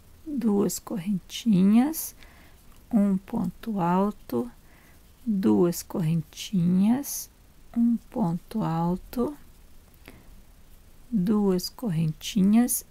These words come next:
e os quatro pontos altos. Dois, três e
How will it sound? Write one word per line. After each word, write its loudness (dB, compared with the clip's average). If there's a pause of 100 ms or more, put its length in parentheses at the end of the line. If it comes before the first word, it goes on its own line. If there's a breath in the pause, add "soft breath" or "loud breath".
e -4 (360)
os -2
quatro -2 (880 soft breath)
pontos -2
altos. -12 (3000)
Dois, -4 (2250 soft breath)
três 0 (1800)
e -2